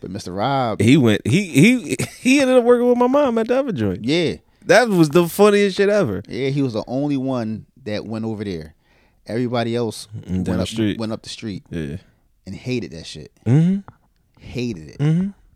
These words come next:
Speaker 1: But, um,
Speaker 2: Same thing. It was,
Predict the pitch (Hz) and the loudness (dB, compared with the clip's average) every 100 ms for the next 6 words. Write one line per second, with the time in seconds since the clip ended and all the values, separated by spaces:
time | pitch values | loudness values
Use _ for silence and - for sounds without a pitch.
0 | _ _ - - _ _ _ 117 104 98 | _ _ -20 -20 _ _ _ -8 -6 -6
1 | 104 98 95 87 180 202 240 196 113 - | -8 -8 -10 0 2 4 4 4 0 -8
2 | - 139 - - - _ - _ - - | -14 -16 -20 -20 -20 _ -20 _ -10 0
3 | 170 170 156 131 113 | 2 4 2 0 -6